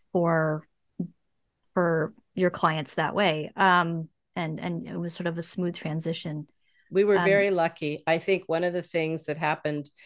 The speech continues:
Speaker 2: Marilyn and I were partners in the business that we established, and she wanted to retire before me, and I didn't see myself buying her out. And I also realized I had reached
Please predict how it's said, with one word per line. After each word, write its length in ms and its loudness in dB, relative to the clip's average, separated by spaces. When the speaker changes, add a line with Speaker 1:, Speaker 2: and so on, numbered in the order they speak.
Speaker 2:
Marilyn 440 2
and 120 0
I 200 0
were 160 -2
partners 560 -2
in 160 -4
the 60 -8
business 380 -2
that 120 -4
we 100 -2
established, 560 -2
and 100 -6
she 200 -4
wanted 300 0
to 80 -8
retire 380 0
before 400 -6
me, 400 0
and 160 0
I 160 4
didn't 280 0
see 200 0
myself 500 0
buying 280 -2
her 160 -2
out. 340 0
And 140 0
I 80 2
also 300 0
realized 480 2
I 100 2
had 240 -4
reached 420 -6